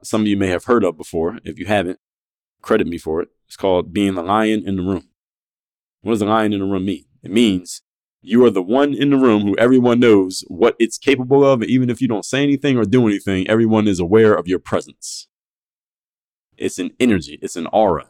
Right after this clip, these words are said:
It has nothing to do with what you say. It has nothing to do with your job title or your stats or, you know, your resume or none of that shit. It's just people can feel it. Just when you walk in the room and when you walk by, people are like,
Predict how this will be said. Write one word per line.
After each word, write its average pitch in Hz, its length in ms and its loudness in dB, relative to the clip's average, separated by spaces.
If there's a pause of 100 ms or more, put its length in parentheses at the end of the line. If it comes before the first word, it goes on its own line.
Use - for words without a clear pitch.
(160)
It 95 60 -14
has 87 140 -4
nothing 117 200 0
to 117 60 0
do 113 160 2
with 104 120 4
what 101 180 0
you 104 100 -8
say. 110 320 2
It 95 60 -2
has 95 120 -2
nothing 101 200 -4
to 95 40 -10
do 104 120 0
with 90 100 -2
your 95 100 -2
job 101 380 0
title 101 320 0
or 92 120 0
your 85 160 -6
stats - 560 -4
or, 82 280 -4
you 82 160 -12
know, 85 100 -8
your 87 160 -6
resume 98 460 -2
or 92 80 -4
none 98 160 -6
of 101 60 -2
that - 180 -6
shit. 107 260 -4 (800)
It's - 100 -16
just - 220 -6 (560)
people - 200 -4
can 90 120 -6
feel - 280 2
it. - 80 -20 (640)
Just 104 180 -4
when 104 140 2
you 104 80 -4
walk 110 240 2
in 104 60 2
the 95 80 -2
room 104 300 0 (140)
and 85 160 -4
when 92 120 -2
you 104 100 0
walk 107 240 2
by, 98 220 4
people 98 240 -4
are 92 160 2
like, 90 120 -2